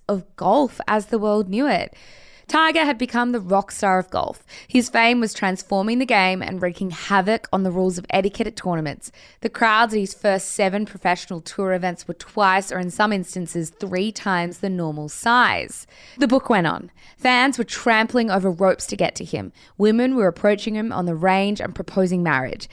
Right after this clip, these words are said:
David Letterman and Jay Leno were clamoring to have him on their shows.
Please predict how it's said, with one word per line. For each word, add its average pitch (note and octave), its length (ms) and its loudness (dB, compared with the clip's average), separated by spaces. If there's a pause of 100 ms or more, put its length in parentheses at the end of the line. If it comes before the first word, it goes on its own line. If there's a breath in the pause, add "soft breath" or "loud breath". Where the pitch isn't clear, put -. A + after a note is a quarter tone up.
(240 loud breath)
David A3+ 320 4
Letterman A3 400 4
and F3 100 -4
Jay E3+ 180 0
Leno F#3+ 440 2
were E3+ 100 0
clamoring F#3+ 720 0
to F3 80 -6
have F3 240 0
him F3+ 140 2
on F3 100 0
their D#3+ 160 -2
shows. D3+ 500 -4